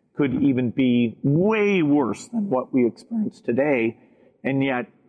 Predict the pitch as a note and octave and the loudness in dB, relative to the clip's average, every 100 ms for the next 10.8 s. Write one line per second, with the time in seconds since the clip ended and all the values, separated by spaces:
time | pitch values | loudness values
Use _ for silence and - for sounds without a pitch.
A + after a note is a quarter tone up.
0 | _ - C#3 B2 C3+ B2+ - B2+ B2+ A#2+ | _ -4 -2 0 -2 -4 -4 -2 0 -2
1 | A2+ B2+ - D#3+ E3+ B2 B2 C3+ A2 A#2 | -4 -8 -4 -2 -2 -4 -4 -2 0 0
2 | A2+ - - - _ _ - D3+ C3+ A2+ | -2 -4 -16 -20 _ _ -2 2 2 0
3 | - - - C3 A#2 - _ _ _ - | -4 -14 -6 -4 -4 -6 _ _ _ -6
4 | A#2+ A2+ A#2+ B2 A#2+ - B3+ B2+ G#2 B2 | -2 0 2 2 0 -4 0 0 0 -2
5 | A#2 B2 A#2 B2 A#2+ A2 - A#2 C3 B2+ | 0 0 0 -2 -2 -2 -2 -2 -2 -4
6 | G#2+ - - - - D#3 E3+ D#3+ - A3 | -6 -10 -20 -20 -4 0 2 0 0 0
7 | C4 - - - - _ - D3 E3+ C#3+ | 0 -2 -12 -20 -20 _ -4 -2 0 2
8 | D#3+ D3+ D#3 C#3+ D#3 D#3 F3 F#3 - C3 | 0 0 -2 0 0 2 2 0 -2 -4
9 | - _ _ C#3 B2 - _ _ _ C#3 | -8 _ _ -2 -2 -6 _ _ _ -2
10 | C#3 D3+ C#3+ - C#3+ D#3 D#3+ E3+ | -2 -2 -8 -2 0 2 2 0